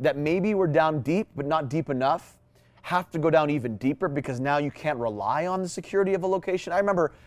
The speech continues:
man, like, eh, the, within the first three months of, of being a mobile organization, it was within the first, it was actually, yeah, we, we went mobile in October, and yeah, the,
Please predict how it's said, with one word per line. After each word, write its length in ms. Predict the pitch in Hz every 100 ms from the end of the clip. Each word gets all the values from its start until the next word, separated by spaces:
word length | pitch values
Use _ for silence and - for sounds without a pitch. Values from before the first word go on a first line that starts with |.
| - -
man, 240 | 139 151
like, 260 | 131 120 - -
eh, 240 | 87 - 143
the, 140 | 143 -
within 260 | 156 143 156
the 80 | 135
first 460 | - 185 175 -
three 200 | 156 175
months 380 | 151 139 139 - -
of, 480 | 117 117 113 104 _ _ _ _ _ _ _ _ _ -
of 300 | 120 117 113
being 220 | 143 123
a 60 |
mobile 540 | 120 123 139 147 143 139
organization, 720 | 127 127 120 107 113 - 90
it 60 | 110
was 140 | 110
within 200 | 127 147
the 60 | 123
first, 340 | 151 151 - _ _ _ _ _ _ _
it 500 | - _ _ _ -
was 80 | 120
actually, 320 | 151 - 143
yeah, 240 | 143 101
we, 200 | 92 120
we 140 | 117 135
went 220 | 139 131
mobile 540 | 131 135 131 131 127
in 120 | 117 110
October, 760 | 101 - 165 143 147 147 135 - - -
and 140 | 131
yeah, 200 | 139 117
the, 100 | 110